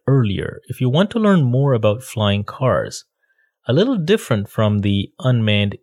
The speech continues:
aerial vehicle because this particular one has a driver and slightly different from Ehang, meaning you operate your own flying car, check out Klein Vision.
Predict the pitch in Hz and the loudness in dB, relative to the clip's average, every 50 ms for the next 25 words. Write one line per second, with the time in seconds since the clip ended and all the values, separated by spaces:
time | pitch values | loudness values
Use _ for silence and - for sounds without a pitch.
0 | _ - 160 180 180 151 117 98 90 92 82 90 92 82 - 95 104 120 120 120 | _ -4 0 0 2 2 2 0 0 -2 -4 -6 -6 -4 -2 -2 -2 -2 -4 -6
1 | 110 - 110 101 - - - 104 120 143 143 - - 117 - - 101 - 104 101 | -6 -4 -4 -6 -6 -8 -4 -2 0 0 0 0 -4 -6 -4 -4 -4 -2 -2 -2
2 | 95 95 95 95 95 92 98 95 98 95 95 98 107 110 120 127 113 98 95 92 | 0 0 -2 -2 -2 -4 -4 -4 -4 -4 -4 -2 0 2 2 2 2 2 2 0
3 | 95 92 - 104 95 95 95 92 - - 113 113 104 104 98 95 107 113 - - | 0 0 -2 -2 -2 -2 -2 -2 -2 -2 -2 -2 -2 -4 -4 -2 -2 -4 -4 -4
4 | 117 107 - - 98 95 95 - - 120 113 101 98 92 87 90 95 123 127 _ | -8 -8 -4 -4 -4 -4 -4 -4 -2 -2 -2 -2 -2 -4 -4 -4 -6 -8 -10 _
5 | _ _ _ _ _ _ _ - 113 110 107 104 98 98 101 123 123 - - 123 | _ _ _ _ _ _ _ -4 -2 -2 -2 -2 -2 -2 -2 -2 -4 -4 -4 -4
6 | 139 151 - - 113 104 98 98 98 101 95 87 90 95 95 95 - - 101 98 | -4 -4 -4 -2 0 0 0 0 -2 -2 -2 -2 -2 -2 -2 -4 -4 -4 -4 -2
7 | 92 92 92 92 - - - 135 127 107 92 90 87 101 _ _ _ _ _ _ | -2 -2 -2 -4 -6 -6 -4 -2 -2 0 0 -2 -4 -6 _ _ _ _ _ _
8 | _ _ _ _ - - 233 233 233 - 190 185 175 165 - - _ - - - | _ _ _ _ -8 -4 -4 -4 -2 0 2 2 2 0 -2 -8 _ -14 -8 -4
9 | - 156 151 151 147 139 127 113 104 92 98 87 85 90 - 104 107 | -2 0 0 0 0 0 0 0 0 0 -2 -2 -2 -4 -8 -14 -16